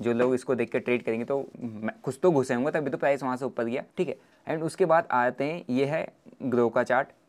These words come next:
ओके। मेरे, मैंने स्टोरी वगैरह पे भी I think आपको, आपने देखा होगा, मैंने स्टोरी वगैरह दिख-, अ, लगाया हुआ था, अ, Instagram पे। तो पहले अभी मैं देखूँ, अभी आप, आप एक चीज़ देखना क्या चेंज आया है, ठीक है।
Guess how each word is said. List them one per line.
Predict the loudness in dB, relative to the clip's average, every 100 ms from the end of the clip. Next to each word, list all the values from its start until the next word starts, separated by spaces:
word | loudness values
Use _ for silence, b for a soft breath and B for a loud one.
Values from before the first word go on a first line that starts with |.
| _ -6
ओके। | -4 -4 -4
मेरे, | -2 -2 -2
मैंने | -2 -2 -2
स्टोरी | -2 0 2 4
वगैरह | 2 2
पे | 0
भी | 2
I | 0
think | 0 -4
आपको, | -6 -4
आपने | -6 -4 -2
देखा | -2 -2
होगा, | -2 -2
मैंने | -4 -4 -6
स्टोरी | -4 -2 0
वगैरह | 0 -2
दिख-, | -4 -8
अ, | -12 -12 -10 -8 -8 -8 -8
लगाया | -2 4 6
हुआ | 6 4
था, | 0 -4 B B B -8
अ, | -6 -4 -8 -12 _ -10
Instagram | 0 2 2 0
पे। | -4 -8 b b
तो | -6
पहले | 0 0 4 4
अभी | 4 4
मैं | 2
देखूँ, | 0 0 -2
अभी | 2 4
आप, | 4 2
आप | 0 0
एक | -2
चीज़ | -2 2
देखना | 2 0
क्या | 0 0
चेंज | 2 2 4
आया | 4 4
है, | -2 -10 _
ठीक | -2
है। | -2